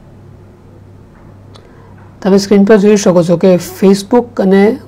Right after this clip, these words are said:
Google બંને option તમને આપા-, આપ્યા છે, અથવા તમે તમારા email એકાઉન્ટથી પણ login થઈ શકો. તો હું અત્યારે Gmail account Google-થી હું login થઈશ. તમે જોઈ શકો છો કે મારા નામ સાથે હું login થઈ ગયો છું,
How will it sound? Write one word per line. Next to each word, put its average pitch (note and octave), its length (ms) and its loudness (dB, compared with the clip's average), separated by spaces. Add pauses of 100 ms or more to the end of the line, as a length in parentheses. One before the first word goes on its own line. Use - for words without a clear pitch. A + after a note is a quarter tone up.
Google E3+ 320 2
બંને F3 320 0
option F3+ 440 -2
તમને E3+ 240 -2
આપા-, D#3+ 240 -6
આપ્યા G3 360 -8
છે, A3 240 -6 (680)
અથવા A#3+ 260 0
તમે A#3 260 2
તમારા A3 320 4 (460)
email G#3 300 0
એકાઉન્ટથી F#3 380 -2
પણ B3 140 -4
login D#3 320 -2
થઈ D#3+ 160 -6
શકો. E3 240 -10
તો F3+ 140 -4
હું G#3 140 2
અત્યારે G#3 460 0 (1080)
Gmail F#3 380 0
account E3+ 360 -4
Google-થી F#3 500 -2 (420)
હું G3+ 180 -8 (1000)
login D#3+ 320 -2
થઈશ. E3+ 440 -12 (2750)
તમે G3+ 180 2
જોઈ G3+ 140 4
શકો G#3 280 2
છો F#3 140 -2
કે F3+ 80 0
મારા F3 260 2
નામ F3 240 0
સાથે F3 280 0
હું F3 180 0
login D#3+ 300 0
થઈ D#3 180 0
ગયો C#3 200 -4
છું, D3+ 200 -10